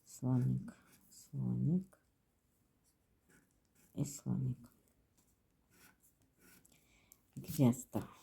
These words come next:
и пилочка. Гвезда, гвезда. Тупилка, ту гвезда. Діамант, бідрянка.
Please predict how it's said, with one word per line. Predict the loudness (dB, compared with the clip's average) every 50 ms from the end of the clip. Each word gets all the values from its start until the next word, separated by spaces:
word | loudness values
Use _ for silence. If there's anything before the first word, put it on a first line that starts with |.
| -2 0 0 0 0 -4 -8 -8 -12 -18 -20 -20 _ _ -20 -20 _ _ _ _ _ -20 -20 _ _ _ _ -14
и | -12
пилочка. | -12 -6 -4 -2 -2 -2 -4 -8 -8 -12 -16 -8 -2 0 0 0 0 -4 -8 -12 -12 -12 -10 -10 -12 -14 -16 -18 -20 -20 _ _ _ _ _ _ _
Гвезда, | -10 -10 -8 -8 -8 -8 -8 -8 -10 -10 -6 -2 2 2 2 2 0 -2 -10 _ _ _ _ _ -20 -20 _ _ _ _ _ _ _ _ _ _ _ _ _ _ _ _ _ _ _ _ _ _ _ _ _ _
гвезда. | -6 -6 -6 -6 -10 -14 -18 -20 -20 -20 -20 _ -20 _ _ _ -20 -20 -20 _ _ _ _ _ _ _ _ _ -20 -20 _ _ _ _ _ _ _ _ _ _ _
Тупилка, | _ -18 -18 -16 -12 -8 -8 -8 -8 -10 -8 -4 -2 0 2 2 2 0 -2 -6 -18 _ _ -20 -20 -20 -20 -20 _ _ _ _ _ _ _ -20 -20 _ _ _ -20 _ _ _ _ _ _
ту | -2 0
гвезда. | 0 0 0 -2 -6 -8 -8 -10 -14 -16 -18 -18 -20 -20 _ _ _ _ _ _ _ _ -20 -20 _ _ -20 -20 -20 _ _ _ _ _ _ _ _ _ -20 -20 _ _ _ _ _ _
Діамант, | -6 2 4 6 8 8 8 8 6 4 2 2
бідрянка. | 0 -2 -2 2 4 6 6 6 6 4 0 -6 -12 -16